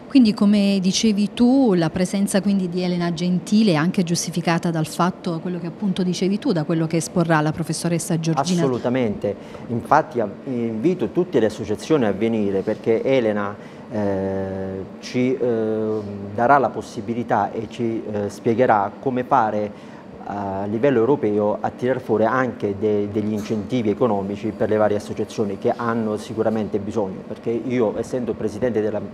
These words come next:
Speaker 2: della mia associazione, tutti i giorni sono costretto a combattere per accumulare qualcosa per poter portare avanti i vari progetti, tutti centrati sulla prevenzione.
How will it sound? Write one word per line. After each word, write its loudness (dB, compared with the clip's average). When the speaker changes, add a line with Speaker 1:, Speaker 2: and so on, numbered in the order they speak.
Speaker 2:
della -2
mia 0
associazione, -4
tutti -4
i -8
giorni 2
sono -4
costretto 0
a -4
combattere -2
per -4
accumulare -2
qualcosa 0
per 0
poter 0
portare 0
avanti -2
i -4
vari -4
progetti, -10
tutti 0
centrati 0
sulla -2
prevenzione. -4